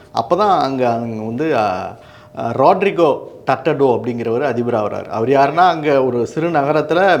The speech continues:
மேயரா இருந்திருக்காரு. மேயரா இருக்கும்போதே கையில துப்பாக்கியெல்லாம் எடுத்துட்டு போய்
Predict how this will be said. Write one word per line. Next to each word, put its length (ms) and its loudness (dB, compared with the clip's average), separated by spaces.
மேயரா 380 6
இருந்திருக்காரு. 480 -2
மேயரா 580 4
இருக்கும்போதே 680 2
கையில 260 0
துப்பாக்கியெல்லாம் 580 -2
எடுத்துட்டு 320 -6
போய் 360 -6